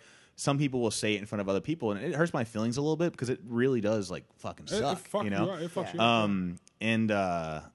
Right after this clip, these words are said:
Speaker 1: like, I just felt like I needed to type it out. A lot of people are like, "Oh, you're so brave for posting it." But, like, I don't know if it's brave or not. I just, I felt the need to just let it out
Speaker 2: Mm-hmm.
Speaker 1: 'cause I, I feel like if other people know about it, they'll remind me about my goals.
Speaker 2: Right.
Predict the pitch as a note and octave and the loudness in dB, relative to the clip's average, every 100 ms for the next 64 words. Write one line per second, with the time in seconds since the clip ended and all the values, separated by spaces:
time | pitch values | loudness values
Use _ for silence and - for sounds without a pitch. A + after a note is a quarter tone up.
0 | - G2 - G2+ A#2+ - A#2 G#2+ G#2 G2 | -8 -8 -6 -4 -4 -2 -2 -2 -2 -2
1 | G2+ F2+ E2+ - G2+ F#2+ F#2+ A#2+ C#3 A#2+ | -2 -2 -6 -6 -6 -2 2 4 4 4
2 | A#2+ D#3+ D3 C3+ C#3+ A#2 C3 A2+ B2+ C3 | 2 2 0 2 0 2 0 0 0 0
3 | A2+ G2+ G#2 G2+ G#2 G#2+ G2 A#2+ D3+ A#2 | 0 0 0 -2 -8 -8 -2 0 2 4
4 | A#2 G#2+ F#2 G2+ A2 A#2 B2 G#2+ A2 A2 | 4 2 0 2 4 2 0 2 0 0
5 | - G2+ A2+ B2+ B2+ B2+ G#2 F#2+ G2+ G#2+ | -2 -6 -2 2 2 4 2 4 2 0
6 | F#2+ F#2 F2 F2+ F2+ E2+ F#2+ C#3+ C3 C3 | -4 -6 -2 0 0 2 2 0 -4 -8
7 | C3+ A2+ G#2+ G#2 G#2 - C3+ A#2 G#2+ - | -8 -2 2 2 2 2 2 2 -2 -2
8 | A2 A#2 A#2+ A2+ G2 F#2+ G2+ A2+ B2 G2+ | 0 0 -2 -2 0 0 2 2 0 -2
9 | F#2+ F#2 F2+ G2 A2 A#2+ B2+ A#2 F#2+ E2+ | -2 0 2 4 4 4 0 -2 -2 0
10 | F2 F2 G#2+ D#3 G3+ - - F#3 | -2 0 2 2 0 -6 -6 -6